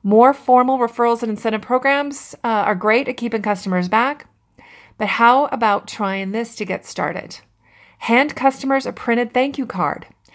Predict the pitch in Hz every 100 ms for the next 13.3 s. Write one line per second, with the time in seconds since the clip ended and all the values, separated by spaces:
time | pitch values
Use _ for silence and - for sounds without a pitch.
0 | - - 202 220 - 240 233 226 185 -
1 | 220 247 254 262 254 277 185 214 - -
2 | - - - 240 277 277 277 226 262 214
3 | 226 254 - 226 208 202 196 214 220 240
4 | 196 190 160 180 - - - 180 180 175
5 | - 185 180 190 196 185 170 156 160 -
6 | 170 - - - - _ _ _ _ _
7 | _ _ _ _ _ _ _ - _ _
8 | _ _ _ _ _ _ _ 226 262 285
9 | 302 254 185 180 165 160 156 180 - -
10 | 208 190 - - 175 - 214 214 214 185
11 | 190 185 170 165 - - - _ - 190
12 | 190 208 226 262 269 240 202 - 196 175
13 | 170 -